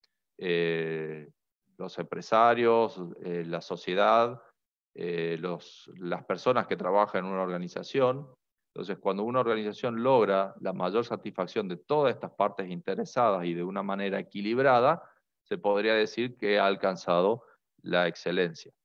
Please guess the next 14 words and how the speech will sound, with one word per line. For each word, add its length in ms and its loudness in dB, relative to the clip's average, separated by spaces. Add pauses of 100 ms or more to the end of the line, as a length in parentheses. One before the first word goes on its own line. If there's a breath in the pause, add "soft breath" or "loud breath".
(380 soft breath)
En 220 -4
lo 200 2
que 140 0
respecta 920 0 (1000)
a 120 -4
los 140 -4
sistemas 400 -6
de 100 -4
calidad 640 0
aeronáutico, 640 -2
bueno, 240 -2
como 220 -8
les 140 -4
decía, 480 -2